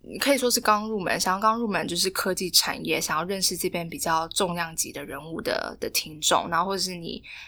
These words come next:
也想要练练看你的英文，就是听听看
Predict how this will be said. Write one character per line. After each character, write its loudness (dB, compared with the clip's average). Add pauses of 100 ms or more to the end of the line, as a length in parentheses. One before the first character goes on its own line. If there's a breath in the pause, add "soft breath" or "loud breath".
也 -2
想 2
要 6
练 4
练 2
看 0
你 -6
的 -2
英 -4
文， -2
就 2
是 2
听 0
听 -6
看 -2